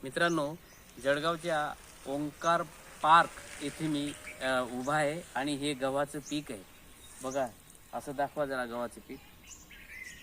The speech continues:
हां, तर बघा,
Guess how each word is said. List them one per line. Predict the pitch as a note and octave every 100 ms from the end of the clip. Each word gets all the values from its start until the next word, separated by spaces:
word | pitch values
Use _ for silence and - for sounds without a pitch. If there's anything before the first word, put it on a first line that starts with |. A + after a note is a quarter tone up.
| - - - -
हां, | F#2+ F2 E2+ - - - - -
तर | E3 E3+ E3 - - - - - -
बघा, | C#3+ D3 D#3 B2